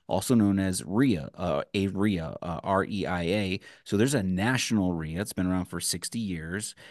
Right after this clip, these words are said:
And then under, we're under their umbrella. We're a licensed organization, like a trade association for real estate investors. Um, so we are,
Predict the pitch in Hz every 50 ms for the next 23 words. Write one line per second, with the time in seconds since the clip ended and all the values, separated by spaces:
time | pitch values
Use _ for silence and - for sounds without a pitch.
0 | - - - - 87 95 98 95 95 98 98 92 92 - - 110 117 123 123 117
1 | 104 104 101 92 - 98 98 104 117 117 113 120 127 131 123 - 90 82 85 98
2 | 107 98 90 87 85 82 85 87 95 - - 113 110 107 - - 76 95 98 113
3 | 113 117 110 98 98 85 85 85 - - 95 98 107 98 67 85 - 127 127 123
4 | - - - 101 101 98 98 - - 98 98 98 - 101 101 - - 107 - -
5 | 101 98 92 90 90 92 - - 92 87 101 123 101 87 85 - - - 90 98
6 | 117 - - - - - - - - - - 95 98 98 95 95 95 92 - -
7 | 101 95 92 95 78 - - - - _ - 104 95 101 107 110 113 117 110 -
8 | - - 101 92 92 92 90 92